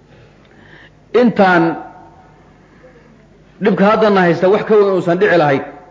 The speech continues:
uusan dhicin. Abu Taalib inoo geeya, asaga iyo wiilkiisa go'aan ha noo kala qoro. Annaga iyo wiilkiisa go'aan hana kala siiyo. Abu Taalib baa loo tagay, waxaa la wiilkii adeerka, adeerka u ahayd ee Muxamed ahaa,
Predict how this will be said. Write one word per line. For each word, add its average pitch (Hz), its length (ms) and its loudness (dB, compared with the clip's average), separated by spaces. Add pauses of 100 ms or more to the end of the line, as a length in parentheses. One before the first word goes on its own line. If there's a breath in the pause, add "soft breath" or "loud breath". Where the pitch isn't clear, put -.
(120)
uusan 165 320 -2
dhicin. 127 260 -2 (560 loud breath)
Abu 170 220 0
Taalib 190 320 0
inoo 202 280 2
geeya, 214 400 0 (380)
asaga 190 420 0
iyo 175 220 2
wiilkiisa 175 500 -4
go'aan 165 240 -2
ha 147 60 -4
noo 143 140 -4
kala 127 160 -6
qoro. 113 200 -8 (2500)
Annaga 175 220 0
iyo 160 160 2
wiilkiisa 143 380 -2
go'aan 156 340 0
hana 143 180 -4
kala 117 160 -6
siiyo. 104 240 -16 (720 loud breath)
Abu 190 180 0
Taalib 226 280 0
baa 185 100 2
loo 185 140 2
tagay, 165 220 -2
waxaa 202 180 -2
la 196 80 0
wiilkii 190 280 -2
adeerka, 185 380 0
adeerka 180 240 -2
u 208 100 0
ahayd 127 280 -2
ee 147 100 -4
Muxamed 175 380 0
ahaa, 123 240 -4